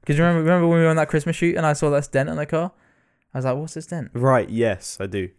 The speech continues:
Speaker 1: Like, I, I, I keep thinking about it, and the
Speaker 2: Yeah.
Speaker 1: only way I
Speaker 2: It
Speaker 1: could've
Speaker 2: didn't
Speaker 1: got
Speaker 2: happen there, though.
Speaker 1: No, I don't know when it happened. The only way it could have got it is, like, a car park, someone just goes, 'cause it's in the perfect place. Some kid, some fucking kid, <coughs> some selfish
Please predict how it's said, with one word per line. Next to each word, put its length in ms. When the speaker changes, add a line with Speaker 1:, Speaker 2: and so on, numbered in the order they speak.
Speaker 1:
Like, 160
I, 120
I, 340
I 40
keep 180
thinking 240
about 180
it, 80
and 240
the 100
Speaker 2:
Yeah. 60
Speaker 1:
only 160
way 260
I 100
Speaker 2:
It 20
Speaker 1:
could've 160
Speaker 2:
didn't 140
Speaker 1:
got 180
Speaker 2:
happen 180
there, 160
though. 180
Speaker 1:
No, 320
I 80
don't 200
know 100
when 140
it 40
happened. 420
The 100
only 140
way 140
it 40
could 120
have 80
got 140
it 280
is, 60
like, 200
a 40
car 140
park, 260
someone 160
just 140
goes, 160
'cause 120
it's 100
in 60
the 60
perfect 300
place. 320
Some 200
kid, 360
some 200
fucking 520
kid, 360
<coughs> 580
some 200
selfish 760